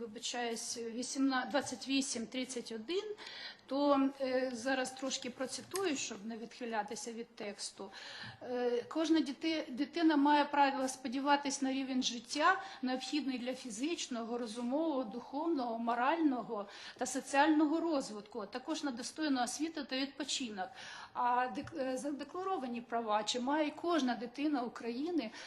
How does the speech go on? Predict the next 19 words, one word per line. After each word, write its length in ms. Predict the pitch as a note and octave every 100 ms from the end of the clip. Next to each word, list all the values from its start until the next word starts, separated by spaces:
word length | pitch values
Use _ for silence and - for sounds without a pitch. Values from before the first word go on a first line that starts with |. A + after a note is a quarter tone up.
| - -
е, 420 | A3 A3+ A3 A3 A3+ A#3+ A3+
такі 260 | A#3+ - C#4+
можливості? 800 | D4 D4+ D#4 G#3 F#3 - - F#3 - - - G#3+
Звичайно, 440 | A3+ D4+ D#4 D4+
що 220 | - D#4+
ні. 340 | C#4+ B3 F3+ - - -
Крім 240 | C#4 D#4+
того, 280 | D#4 F4 C#4+
у 60 | C#4
нас 200 | C#4+ C#4+
дуже 260 | C#4+ C#4+
великі 360 | C4+ C4+ C4+ C4
проблеми, 680 | C#4+ B3 C4 C#4+ C4+ C4 C4
проблеми 480 | - A3+ C4+ C#4 C4+
в 120 | A#3
державі 600 | G#3+ C4 - C4 C4 C4
і 480 | B3+ - B3+ C4 C4
з 80 | G3+
дітьми, 520 | A#3+ - C4 C#4+ D#4